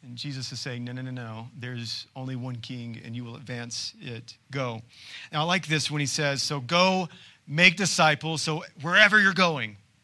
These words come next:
you're making disciples. You're proclaiming Jesus' rule now, that Jesus has saved me. He has brought me from the depths of hell and redeemed my soul. And you're proclaiming, taking that out.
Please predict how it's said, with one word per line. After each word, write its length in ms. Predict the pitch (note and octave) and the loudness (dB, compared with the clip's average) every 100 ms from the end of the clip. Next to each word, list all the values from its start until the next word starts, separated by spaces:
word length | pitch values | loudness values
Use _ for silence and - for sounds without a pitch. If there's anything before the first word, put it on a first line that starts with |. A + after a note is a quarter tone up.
| _ _ | _ _
you're 120 | D3 | 2
making 280 | F3 F3 E3+ | 6 6 4
disciples. 340 | D#3+ D3 C3+ | -2 -2 -2
You're 80 | C3+ | -6
proclaiming 680 | - C#3+ - G3+ G3 F#3+ F3+ | -6 -8 -2 0 2 2 0
Jesus' 520 | E3+ E3 D#3 E3 C3 | 0 0 -2 -4 -6
rule 240 | C#3+ D#3 | -6 -6
now, 440 | D3+ C#3+ B2+ G#2+ - _ _ - - | -4 -4 -4 -6 -12 _ _ -20 -8
that 160 | D#3 A#2 | -6 2
Jesus 420 | F#3 F#3 F#3 - | 4 4 2 0
has 120 | E3+ | -2
saved 580 | - - F#3+ F#3 F#3 D3+ | -2 0 2 4 2 0
me. 300 | F3+ F3+ F3+ - - | 0 0 -2 -10 -8
He 180 | G#3 G3+ | -2 0
has 180 | D3+ | 0
brought 340 | B2 D#3+ E3+ G3+ | -2 2 2 2
me 80 | E3+ | -2
from 180 | F#3+ | -2
the 80 | E3+ | -6
depths 580 | B2 - F3 G3+ - - - | -6 -2 -2 -2 -8 -10 -8
of 160 | C3 | 0
hell 540 | - E3+ E3+ E3+ E3 - _ _ _ _ _ _ _ - | 4 4 4 2 -4 -12 _ _ _ _ _ _ _ -4
and 160 | D#3 | 0
redeemed 640 | E3 C#3 G3 F#3+ F#3+ F3+ G3+ | 0 0 4 6 4 0 -2
my 420 | D#3+ D#3+ E3 D3+ _ | 0 4 2 0 _
soul. 640 | - - - F#3+ F3+ F3+ F#3 | -6 -2 0 2 0 0 -2
And 100 | E3 | -4
you're 80 | |
proclaiming, 560 | D#3 D#3 - F#3+ F3+ F#3 | -4 -6 -4 -2 -2 -2
taking 420 | - B3 A#3+ A3+ | 0 0 0 2
that 200 | G#3 F#3+ | 2 4
out. 260 | G3 G3 | 6 4